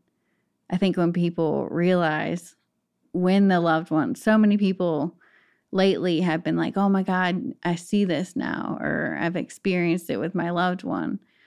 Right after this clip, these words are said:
But I do think it's about having an open heart and just being like, "Hey, that can be real. That's my experience." But more people are experiencing it now. When I say, "Oh, what was the dream like?"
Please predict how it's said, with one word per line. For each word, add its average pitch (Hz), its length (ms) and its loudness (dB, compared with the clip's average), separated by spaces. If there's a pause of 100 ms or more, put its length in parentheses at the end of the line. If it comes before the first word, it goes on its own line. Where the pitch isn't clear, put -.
(120)
But 196 120 2
I 180 140 2
do 208 360 2
think 175 300 0
it's - 200 -6
about 147 460 -2 (240)
having 180 340 2
an - 100 -2
open 170 300 -2
heart - 500 -4 (480)
and 180 120 2
just 170 400 -6 (300)
being 185 220 4
like, 160 180 0
"Hey, 185 580 -2 (400)
that 165 280 0
can 185 180 0
be 196 180 2
real. 170 420 0
That's 151 300 -4
my 165 160 -2
experience." - 680 -6
But - 200 -2
more 185 320 0
people 202 420 -2
are 151 260 -2
experiencing 156 880 -2
it - 200 -4
now. 165 520 -2 (380)
When 185 160 0
I 165 140 2
say, 170 420 -2
"Oh, 180 840 0
what 214 220 0
was 226 140 -2
the 196 140 0
dream 202 360 2
like?" - 500 -4